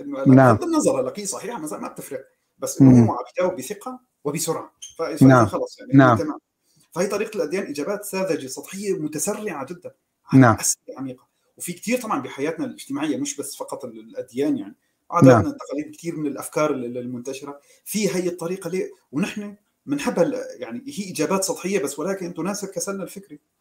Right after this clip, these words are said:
Speaker 1: مثل
Speaker 2: نعم.
Speaker 1: ال-، العفو منك، آخر مثال أجيبه، ما بدي أقاطعك كتير، فيروس كورونا. في واحد بيجي بيقول له: "هي مؤامرة". المؤامرة حلوة، ما فيها جهد عقلي، فيها سسبنس.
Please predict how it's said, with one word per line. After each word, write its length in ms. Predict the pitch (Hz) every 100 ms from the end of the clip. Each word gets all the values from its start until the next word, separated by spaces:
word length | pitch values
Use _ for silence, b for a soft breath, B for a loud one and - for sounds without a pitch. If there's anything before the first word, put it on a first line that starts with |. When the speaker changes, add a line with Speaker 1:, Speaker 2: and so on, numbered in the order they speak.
| _ -
Speaker 1:
مثل 180 | 180 -
Speaker 2:
نعم. 160 | 120 -
Speaker 1:
ال-، 140 | - -
العفو 280 | 247 202 202
منك، 300 | 202 214 -
آخر 300 | 185 - 147
مثال 320 | 139 151 123
أجيبه، 380 | 120 127 160 143
ما 120 | 143
بدي 160 | 127 127
أقاطعك 420 | 135 143 131 123
كتير، 360 | 123 160 165 - _ _ -
فيروس 300 | 165 202 -
كورونا. 420 | 180 180 160 - - _ _ _ _
في 80 | -
واحد 280 | 220 233 202
بيجي 160 | 190 190
بيقول 220 | 180 196
له: 100 | 190
"هي 60 |
مؤامرة". 580 | 190 170 175 160 156 - _ _ _ _ 143
المؤامرة 720 | 151 170 220 226 214 220 220
حلوة، 500 | - 202 214 175 -
ما 200 | 127 170
فيها 240 | 190 208 165
جهد 280 | 175 175
عقلي، 280 | 151 143 135
فيها 180 | - 180
سسبنس. 760 | 180 165 - 180 190 - -